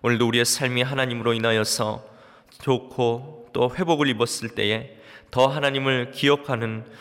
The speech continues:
저희들의 삶이 되게 하여 주옵소서. 하나님, 오늘도 코로나로 인하여서 우리의 삶과 우리의 건강과 또 우리의 가정에 여러 가지 많은 문제와 어려움이 찾아왔습니다. 하지만 하나님 아버지, 이 시기에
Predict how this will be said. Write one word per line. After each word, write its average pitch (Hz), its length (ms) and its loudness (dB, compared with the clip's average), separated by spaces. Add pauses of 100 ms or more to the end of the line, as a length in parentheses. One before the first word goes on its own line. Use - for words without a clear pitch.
(140)
저희들의 107 360 0
삶이 113 380 -4
되게 107 220 -2
하여 101 380 -2
주옵소서. 101 720 -4 (760)
하나님, 113 580 -2
오늘도 113 560 2
코로나로 120 420 2
인하여서 110 760 0 (360)
우리의 123 240 2
삶과 127 800 -2 (100)
우리의 120 220 0
건강과 113 840 -4 (260)
또 123 80 -2
우리의 120 180 2
가정에 120 640 0
여러 120 160 4
가지 120 220 0
많은 117 520 -2
문제와 113 460 2
어려움이 110 540 2
찾아왔습니다. 107 920 -4 (560)
하지만 113 300 0
하나님 117 320 2
아버지, 113 680 0 (280)
이 117 100 0
시기에 113 720 -2